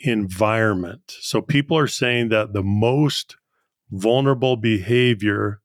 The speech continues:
that they engage in, in a work setting, is giving an incorrect answer. So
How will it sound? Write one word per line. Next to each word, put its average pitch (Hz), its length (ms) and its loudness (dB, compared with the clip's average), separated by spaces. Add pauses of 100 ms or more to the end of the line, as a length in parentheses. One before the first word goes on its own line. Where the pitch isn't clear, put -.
that 101 160 -4
they 110 220 0
engage 104 560 0
in, 98 320 -2 (480)
in 120 200 -2
a 127 60 2
work 135 300 2
setting, 127 560 -2 (840)
is 101 160 -2
giving 117 440 2
an 113 140 0
incorrect 117 640 0
answer. 113 400 -4
So 120 380 -2